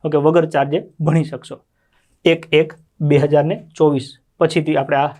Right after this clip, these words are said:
ઓફરનો લાભ તમને આપવાના છીએ અને પંદર તારીખ સુધી આ ઓફરનો લાભ તમને મળશે. તો વહેલા તે પહેલાંના ધોરણે રૂબરૂ અભ્યાસ લેવો હોય તો તમે આવી શકો છો. બીજું કે અહીંયા રૂબરૂ ભણવા માટે હોસ્ટેલની સુવિધા ગાંધીનગર અને સુરત બંને જગ્યાએ થઈ ગઈ છે. તો તમારે ત્યાં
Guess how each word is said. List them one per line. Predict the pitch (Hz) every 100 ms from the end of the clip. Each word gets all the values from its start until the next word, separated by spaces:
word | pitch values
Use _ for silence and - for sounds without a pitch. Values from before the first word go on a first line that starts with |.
| _ _ _ _ _ _ _
ઓફરનો | 147 156 151 143
લાભ | 139 139
તમને | 143 143
આપવાના | 139 139 - 147 143
છીએ | 190 139 -
અને | 143
પંદર | 135 160 175 156
તારીખ | 143 143
સુધી | 139 139 156 - _ _ _
આ | 143 147
ઓફરનો | 139 151 135
લાભ | 131 135 135
તમને | 123 131
મળશે. | 143 131 123 - _
તો | 147
વહેલા | 139 147
તે | 143 139
પહેલાંના | 147 143 139 131
ધોરણે | 147 160 139
રૂબરૂ | 139 147
અભ્યાસ | 131 139 123
લેવો | 143
હોય | 135 135
તો | 135
તમે | 135 165 202 _ _ _ _ _
આવી | 135 135
શકો | 151 156
છો. | 135 165 _ _ _ -
બીજું | 156 185
કે | 180
અહીંયા | 160 160 156
રૂબરૂ | 156 156
ભણવા | 147 147 151
માટે | 151 151
હોસ્ટેલની | 139 131 131 156 156 151
સુવિધા | 147 147 147
ગાંધીનગર | 135 143 151 151 147
અને | 143 143 143
સુરત | - 147 139
બંને | 139 143
જગ્યાએ | 147 143 139
થઈ | 147
ગઈ | 139 143
છે. | 151 147
તો | -
તમારે | 147 139 135 135 135
ત્યાં | 147 139